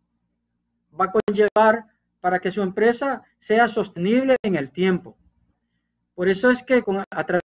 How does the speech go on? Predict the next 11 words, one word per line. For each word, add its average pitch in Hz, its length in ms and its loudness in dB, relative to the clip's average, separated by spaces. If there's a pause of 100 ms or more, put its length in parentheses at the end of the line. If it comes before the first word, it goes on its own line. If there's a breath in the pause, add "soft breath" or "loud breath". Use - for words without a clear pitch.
del 208 160 0
carácter 208 540 0 (560)
tiene 214 220 0
que 226 120 2
mostrar 208 380 2
esa 233 240 2
diferenciación, 190 580 0 (920)
ya 151 120 -6
sea 202 200 4
ingeniero 226 440 4
civil 196 440 0